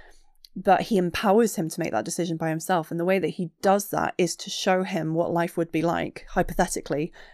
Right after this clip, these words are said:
for everybody else he knows and loves if he had never existed. So not if he'd have died, but if he had never existed in the first place. So they enter this, like, new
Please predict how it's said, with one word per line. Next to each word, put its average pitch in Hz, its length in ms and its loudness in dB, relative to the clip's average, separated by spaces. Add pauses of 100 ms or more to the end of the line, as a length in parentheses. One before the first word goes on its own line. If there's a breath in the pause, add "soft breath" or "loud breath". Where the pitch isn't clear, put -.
for - 60 0
everybody 190 380 4
else 185 180 0
he 185 80 0
knows 165 240 2
and 175 100 0
loves 165 340 -2 (720 soft breath)
if 185 180 4
he 185 180 4
had 185 180 0
never 165 240 0
existed. 226 500 0
So 180 120 0
not 190 200 0
if - 80 -2
he'd 254 140 2
have - 160 0
died, 180 500 -2
but - 100 -4
if - 140 -2
he 202 120 2
had 175 100 2
never 175 260 2
existed 165 460 0
in 156 80 -2
the 156 80 -8
first 175 300 0
place. - 300 -4 (520 loud breath)
So 170 240 4
they 170 120 8
enter 175 280 4
this, 165 280 2
like, 156 260 -2
new 165 680 2